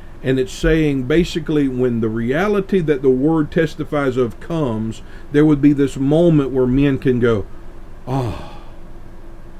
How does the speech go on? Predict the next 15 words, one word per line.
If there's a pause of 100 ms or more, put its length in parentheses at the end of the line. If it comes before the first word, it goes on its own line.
(680)
kind
of (1000)
exhale
in
relief,
knowing (420)
it's
finally
here. (1080)
It's
finally
arrived. (1120)
Well,
that's
salvation.